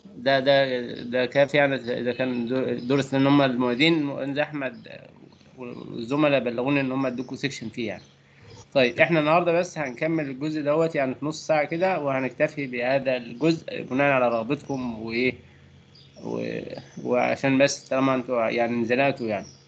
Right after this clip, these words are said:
هو الموضوع مش موضوع كم، إنما هو طبعا موضوع مهم، آه،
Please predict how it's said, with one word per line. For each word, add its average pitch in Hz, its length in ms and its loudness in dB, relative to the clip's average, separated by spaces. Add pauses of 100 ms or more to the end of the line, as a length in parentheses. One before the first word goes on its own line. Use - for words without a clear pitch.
هو 117 100 -2
الموضوع 120 280 2
مش 135 200 2
موضوع 131 200 -2
كم، 160 400 4
إنما 135 320 -4
هو 147 100 0
طبعا 147 240 -2
موضوع 139 440 -2
مهم، 139 480 0 (320)
آه، 117 580 -4